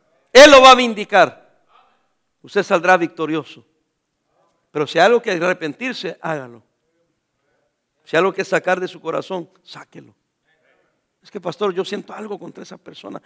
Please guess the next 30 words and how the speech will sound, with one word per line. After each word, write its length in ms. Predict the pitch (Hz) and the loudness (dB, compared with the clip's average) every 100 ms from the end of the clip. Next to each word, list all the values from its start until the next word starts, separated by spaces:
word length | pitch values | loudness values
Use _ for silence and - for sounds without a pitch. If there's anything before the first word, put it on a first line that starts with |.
| _ | _
porque 180 | 190 190 | -20 -12
me 80 | 226 | -8
hizo 140 | 240 | -4
mucho 260 | 240 262 240 | -4 -2 4
daño". 460 | 277 311 285 220 - _ _ _ _ _ _ _ _ _ _ _ | 8 8 6 -2 -6 _ _ _ _ _ _ _ _ _ _ _
Bueno, 220 | _ 156 190 | _ -10 -10
así 200 | 151 180 | -10 -18
se 80 | |
sentía 380 | 165 151 185 175 | -16 -16 -10 -12
Jeremías. 680 | 139 131 - 220 175 _ _ _ _ _ _ _ _ _ _ _ _ _ _ _ _ _ _ _ _ _ | -10 -18 -20 -20 _ _ _ _ _ _ _ _ _ _ _ _ _ _ _ _ _ _ _ _ _ _
Pero 140 | 139 | -10
él 40 | 160 | -8
los 100 | 180 | -6
dejó 260 | 165 196 | -6 -8
por 160 | 185 185 | -6 -6
un 160 | 180 170 | -6 -6
lado, 260 | 220 226 | -6 -8
porque 200 | 156 151 | -12 -10
ya 80 | 156 | -8
había 200 | 180 196 | -6 -6
puesto 240 | 214 208 | -8 -12
demasiada 440 | 190 170 - - - | -12 -12 -8 -4 -4
atención 420 | 185 180 214 214 | -4 -12 -14 -12
en 120 | 170 | -12
ellos. 360 | - 302 - _ _ _ _ _ _ _ _ _ _ _ _ _ | -12 -12 -16 _ _ _ _ _ _ _ _ _ _ _ _ _
Los 120 | 156 | -10
dejó 260 | 147 220 262 | 0 2 4
por 140 | 262 | 4
un 160 | 262 247 | 4 6
lado 460 | 330 247 254 - | 8 8 4 -2